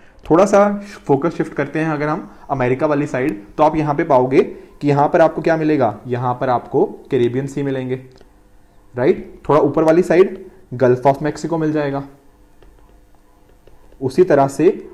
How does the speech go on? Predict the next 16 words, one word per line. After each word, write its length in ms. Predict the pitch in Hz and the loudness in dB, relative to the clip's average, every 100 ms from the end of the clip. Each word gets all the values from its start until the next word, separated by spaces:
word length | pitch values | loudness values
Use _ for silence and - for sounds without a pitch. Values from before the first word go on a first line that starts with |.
| - | -8
अगर 200 | 131 147 | -2 2
आप 380 | 143 175 - - | 4 2 -2 -6
left 260 | 131 135 180 | -2 0 0
hand 120 | 185 | 0
side 220 | 175 143 | 2 2
की 60 | 143 | 2
तरफ 160 | 143 | -2
चलो, 420 | 139 117 156 - - | -2 0 0 0 -6
यहाँ 260 | 123 131 147 | -4 0 0
पे 120 | - | 2
आपको 260 | 131 - 139 | 2 2 2
round 220 | 127 123 | 2 0
मिलेगा 520 | 120 113 120 160 202 - - _ | -2 0 0 -2 -4 -18 -20 _
Gulf 300 | 123 120 123 127 | -2 0 0 0
of 140 | 147 202 - - - | 0 0 -10 -20 -8
California। 560 | 120 113 120 127 127 | -4 -4 -4 -6 -6